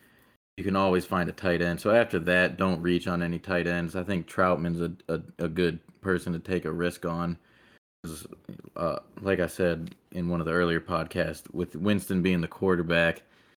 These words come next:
he's gonna spray it. He doesn't, he, he's, he's a gunslinger. He'll throw picks, but he'll also put up numbers. So everybody's gonna get their touches. With Michael Thomas out,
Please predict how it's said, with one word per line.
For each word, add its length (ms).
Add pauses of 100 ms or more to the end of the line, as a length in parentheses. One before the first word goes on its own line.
(680)
he's 140
gonna 200
spray 440
it. 120
He 140
doesn't, 340
he, 200
he's, 340
he's 400
a 60
gunslinger. 760 (540)
He'll 100
throw 180
picks, 340
but 140
he'll 180
also 260
put 240
up 180
numbers. 400
So 400
everybody's 460
gonna 160
get 200
their 140
touches. 600 (560)
With 120
Michael 300
Thomas 400
out, 480